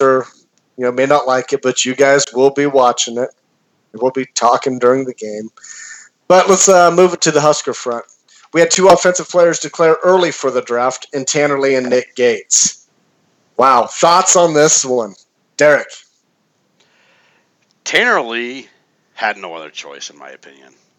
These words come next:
Speaker 2: I, I think this was the best decision for him. It may have been his only decision. The scouts seem to like him.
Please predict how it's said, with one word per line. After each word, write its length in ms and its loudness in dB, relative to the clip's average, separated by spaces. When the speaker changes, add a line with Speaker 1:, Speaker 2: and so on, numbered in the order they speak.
Speaker 2:
I, 240 -2
I 40 0
think 240 -10
this 180 -10
was 160 -18
the 60 -20
best 300 -10
decision 400 -12
for 160 -14
him. 60 -16
It 100 -12
may 180 -12
have 120 -12
been 160 -12
his 140 -12
only 300 -20
decision. 540 -20
The 100 -14
scouts 400 0
seem 240 -8
to 60 -4
like 320 -6
him. 240 -12